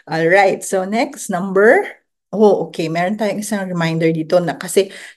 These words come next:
lagi ito ding lumalabas sa exam, no?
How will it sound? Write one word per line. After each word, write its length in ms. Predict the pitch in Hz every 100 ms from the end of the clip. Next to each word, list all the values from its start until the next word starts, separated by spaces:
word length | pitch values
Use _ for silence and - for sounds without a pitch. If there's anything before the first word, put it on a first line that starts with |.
| -
lagi 400 | 190 202 208 226
ito 320 | 175 - 180
ding 480 | 185 175 185 269 392 -
lumalabas 800 | 185 190 190 165 175 202 214 -
sa 80 | 147
exam, 400 | 160 175 226 214
no? 240 | 220 269